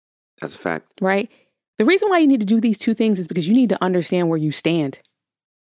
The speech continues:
Speaker 2: right? Before you start having conversations with other people and you're humming and umming and ahhing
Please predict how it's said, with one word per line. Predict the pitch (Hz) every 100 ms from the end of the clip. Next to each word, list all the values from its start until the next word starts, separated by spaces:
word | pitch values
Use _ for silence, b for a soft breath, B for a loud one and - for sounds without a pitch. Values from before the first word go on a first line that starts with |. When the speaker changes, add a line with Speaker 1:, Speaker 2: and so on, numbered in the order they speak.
| _
Speaker 2:
right? | 165 170
Before | 269 262
you | 302
start | 302 220
having | 214 208
conversations | 208 208 190 208 208
with | 180
other | 202 185
people | - 208 214 196 196 b b b -
and | 165
you're | 190
humming | 190 190 185 190 185
and | 156 -
umming | 175 196 196 180
and | 156
ahhing | 160 190 190